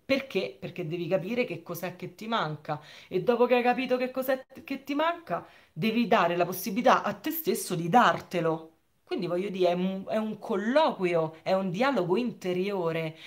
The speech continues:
Eh, cazzarola, se è importante il dialogo interiore, è la connessione interna di cui vi parlavo all'inizio della, sì, della relazione, senti io, all'inizio della diretta,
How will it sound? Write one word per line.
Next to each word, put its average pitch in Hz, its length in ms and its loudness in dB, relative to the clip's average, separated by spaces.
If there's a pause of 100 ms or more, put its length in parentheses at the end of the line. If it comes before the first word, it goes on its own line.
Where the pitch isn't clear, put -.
(400)
Eh, 156 560 -6
cazzarola, 190 680 -2
se 170 120 -4
è - 20 -4
importante 165 580 -8
il 160 100 -6
dialogo 170 360 -4
interiore, 170 760 -6 (140)
è 220 120 -2
la 220 120 2
connessione 240 760 -2
interna 175 600 0
di 175 140 -4
cui 202 120 -8
vi 190 120 -2
parlavo 196 340 2
all'inizio 175 800 -2 (420)
della, 165 320 0
sì, 165 180 -6
della 170 220 -2
relazione, 175 720 -2
senti 185 360 -6
io, 170 180 0
all'inizio 208 640 0
della 180 580 2 (540)
diretta, 202 840 6